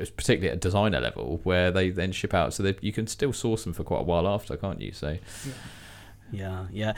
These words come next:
Speaker 3: And I'm sure sometimes fragrances go off the market for a while,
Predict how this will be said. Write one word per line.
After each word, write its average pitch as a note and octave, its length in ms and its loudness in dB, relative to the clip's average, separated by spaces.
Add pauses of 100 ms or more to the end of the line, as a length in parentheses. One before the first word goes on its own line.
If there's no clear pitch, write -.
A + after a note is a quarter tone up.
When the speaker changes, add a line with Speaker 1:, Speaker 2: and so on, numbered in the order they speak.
(140)
Speaker 3:
And D3+ 80 8
I'm D3+ 80 8
sure G#3+ 240 6
sometimes A#2+ 600 2
fragrances E3 600 2
go C3 400 4
off - 180 0
the A#2+ 60 0
market B2+ 420 0
for A2 80 -4
a F#2 60 -2
while, E2 320 -6